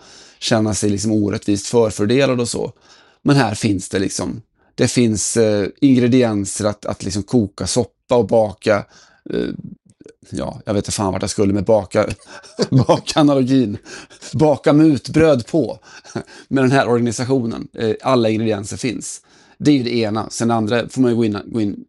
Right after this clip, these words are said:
till, till själva matchen och det som faktiskt händer och, och diskutera kring det där. Eh, normalt så brukar man då kunna säga att nej, men ingenting här hände som, som vi kan tycka var fuffens. Här är det väl lite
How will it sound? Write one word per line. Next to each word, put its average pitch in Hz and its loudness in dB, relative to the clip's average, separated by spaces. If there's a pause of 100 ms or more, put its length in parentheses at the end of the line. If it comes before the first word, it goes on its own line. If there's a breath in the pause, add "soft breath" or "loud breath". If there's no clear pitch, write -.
(180)
till, 107 -2
till 104 -2
själva 107 -2
matchen 117 -4
och 107 -4
det 101 -6
som 101 -8
faktiskt - -12
händer 110 -2 (540 soft breath)
och, 110 2
och 113 0
diskutera 104 -2
kring 104 -4
det 107 -2
där. 120 -4 (600 soft breath)
Eh, 71 -6
normalt 113 2
så 110 -4
brukar 113 2
man 110 0
då 127 2
kunna 120 0
säga 104 0
att - -12 (240 soft breath)
nej, 110 0
men - -6
ingenting 104 0
här 101 -2
hände 98 -2
som, 98 -6 (580 soft breath)
som 110 -2
vi 104 0
kan 104 -4
tycka 101 -4
var 98 -4
fuffens. - -6 (180 soft breath)
Här 127 0
är 120 2
det 98 -4
väl 104 0
lite 104 0